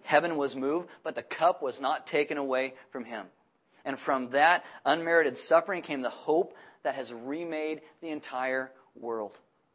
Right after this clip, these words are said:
Because the ultimate answer to every human anguish, including unanswered prayer,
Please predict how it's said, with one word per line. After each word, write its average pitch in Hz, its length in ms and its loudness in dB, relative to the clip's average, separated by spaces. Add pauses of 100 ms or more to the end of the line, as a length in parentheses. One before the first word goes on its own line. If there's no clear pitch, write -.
(760)
Because 143 640 0 (140)
the 151 160 -12
ultimate 175 320 0
answer 160 300 -4
to 143 120 -8
every 165 200 0
human 156 240 -8
anguish, 165 440 -4
including 180 680 -4
unanswered 147 720 -4
prayer, 139 540 0